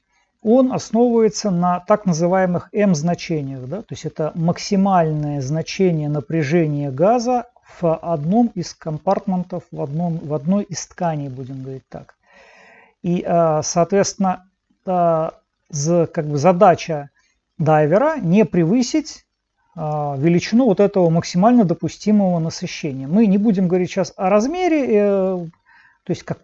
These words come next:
как, как, как это выражается в числах, это абсолютно сейчас для нас не важно. Для нас важно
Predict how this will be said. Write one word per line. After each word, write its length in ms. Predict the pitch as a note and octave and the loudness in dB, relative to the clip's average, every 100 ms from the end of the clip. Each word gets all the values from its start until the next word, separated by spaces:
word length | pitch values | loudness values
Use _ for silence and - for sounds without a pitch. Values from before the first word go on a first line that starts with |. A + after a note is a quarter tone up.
| _ | _
как, 380 | - F3+ - - | -8 -6 -8 -6
как, 200 | G3 F#3 | -6 -2
как 260 | - F#3+ F#3+ | 2 4 2
это 200 | - E3+ | 0 0
выражается 640 | F3+ F3 F#3 F3 D#3+ - | 2 4 4 2 2 -2
в 60 | F3 | -10
числах, 560 | - D#4 - B3+ - | -2 -2 0 -4 -4
это 480 | F#3+ F3 F3 E3 E3 | 0 0 2 -2 -2
абсолютно 460 | F3 - F#3+ F#3 D#3+ | -6 -2 -2 -2 -4
сейчас 200 | F3+ D#3+ | -4 -4
для 180 | D3+ E3 | -2 -4
нас 260 | D#3 - | -6 -6
не 80 | F3 | -4
важно. 460 | G3+ D4 B3 A#3 G#3 - - - - - | -2 0 0 0 -2 -16 -20 -20 -18 -4
Для 140 | E3+ | 2
нас 260 | A3+ B3+ - | 4 2 4
важно 560 | A3 G3+ F#3+ F#3+ F#3+ | 6 6 4 -2 -4